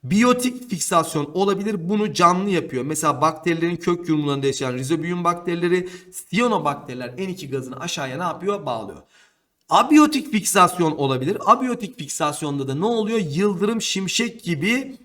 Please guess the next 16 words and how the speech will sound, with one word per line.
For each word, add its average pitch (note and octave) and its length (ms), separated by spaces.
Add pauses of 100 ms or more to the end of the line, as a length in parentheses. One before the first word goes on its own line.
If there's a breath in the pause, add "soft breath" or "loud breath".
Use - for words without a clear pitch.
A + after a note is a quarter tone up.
(600)
olaylar D#3+ 600
burada E3+ 200
etkili F3+ 440
oluyor. G#3 500
N F3+ 60
iki F#3 260
gazını D#3+ 560 (260 loud breath)
amonyum E3 500
ya B2 120
da B2 60
nitrata C#3+ 480
ne D#3 80
yapıyorlar? F3 580 (140)
Çeviriyorlar. G#2 600 (160)
İşte C#3+ 320
bu. - 120